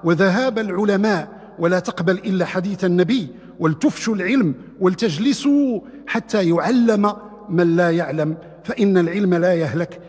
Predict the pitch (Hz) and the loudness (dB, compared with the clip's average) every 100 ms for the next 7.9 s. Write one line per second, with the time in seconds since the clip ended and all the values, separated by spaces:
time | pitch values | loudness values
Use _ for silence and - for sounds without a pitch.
0 | - - - 180 156 151 165 151 - 202 | -10 -8 -2 0 0 2 0 0 0 0
1 | 151 131 107 - - - - - - 170 | 0 -2 -4 -10 -20 -20 -20 -4 0 2
2 | 196 196 214 202 185 202 190 185 190 185 | 4 4 2 -2 -4 -2 -2 0 2 2
3 | 190 180 180 185 175 151 302 - 226 233 | 2 0 -2 -4 -4 -2 -2 -2 -2 -2
4 | 196 196 175 - - - 185 185 190 165 | -2 -2 -4 -6 -16 -6 -4 0 0 0
5 | 180 170 147 - - - - 160 180 190 | 2 4 2 -2 -16 -18 -2 2 4 2
6 | 196 170 196 208 202 196 208 - 214 202 | 2 0 0 0 0 -2 -6 -6 -4 -4
7 | 233 220 220 220 220 220 233 202 | -4 0 0 0 -2 0 -2 -2